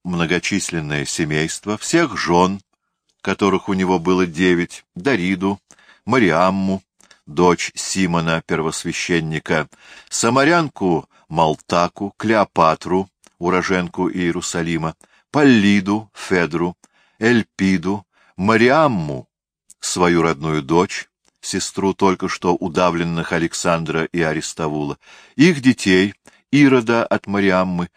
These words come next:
Антипу и Архилая от Малтаки и её дочь Олимпиаду, ещё Ирода и Филиппа от Клеопатры, Фазаэля от Паллиды, Роксану от Федры, Соломею от Эльпиды,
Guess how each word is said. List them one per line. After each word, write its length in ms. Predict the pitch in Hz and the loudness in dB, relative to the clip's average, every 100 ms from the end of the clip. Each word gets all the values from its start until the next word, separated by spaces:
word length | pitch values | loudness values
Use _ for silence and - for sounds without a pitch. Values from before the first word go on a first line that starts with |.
| _ - | _ -4
Антипу 640 | 95 101 - 165 165 104 | -2 -2 0 0 0 0
и 140 | 85 92 | 0 0
Архилая 800 | 80 76 - 76 71 69 73 78 _ - | 0 -2 -6 -4 0 0 -2 -6 _ -10
от 200 | 76 - | -8 -2
Малтаки 640 | 78 - - 73 - 78 - _ - | -2 -2 -4 -4 -6 -16 -18 _ 0
и 80 | |
её 300 | 87 82 80 | 2 2 2
дочь 280 | 76 78 - | 0 -2 -2
Олимпиаду, 720 | 78 71 67 71 67 69 78 - - - | -6 -6 -8 -6 -6 -6 -8 -16 -20 -4
ещё 460 | - - - 131 | -2 -2 2 4
Ирода 560 | 123 135 156 143 113 117 | 4 4 4 4 2 0
и 160 | 113 | -2
Филиппа 580 | 107 - 101 95 87 85 | -4 -4 -2 -2 0 0
от 140 | 76 - | 0 -4
Клеопатры, 800 | 76 71 - 78 78 - 90 - _ _ - | -2 -2 0 0 0 -4 -12 -12 _ _ -20
Фазаэля 760 | - 113 110 123 139 151 127 117 | -2 0 2 4 6 6 4 2
от 260 | 104 - | 0 -2
Паллиды, 640 | - 95 82 76 80 90 - - | -2 0 0 -2 -4 -8 -12 -8
Роксану 640 | 90 98 - - 131 123 87 | -2 -2 -2 0 0 2 0
от 160 | 69 | -4
Федры, 540 | - - 90 90 92 - - | -8 -4 -2 -2 -8 -10 -16
Соломею 760 | - - 101 107 123 143 120 90 | -6 2 4 4 2 4 4 2
от 160 | 92 | 0
Эльпиды, 640 | 87 80 _ 87 87 82 | -4 -4 _ -6 -4 -4